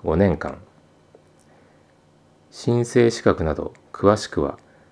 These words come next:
産業振興課内線三二二。耐震診断、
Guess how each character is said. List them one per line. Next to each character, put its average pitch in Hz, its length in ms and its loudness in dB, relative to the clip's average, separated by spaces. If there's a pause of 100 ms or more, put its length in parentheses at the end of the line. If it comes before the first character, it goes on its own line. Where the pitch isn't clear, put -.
(120)
産 101 300 0
業 98 180 2
振 95 280 -2
興 85 240 0
課 82 260 0 (460)
内 92 220 0
線 95 360 -2 (320)
三 101 400 0
二 82 180 0
二。 71 280 -8 (3000)
耐 117 200 4
震 117 260 -2
診 110 300 2
断、 73 240 -6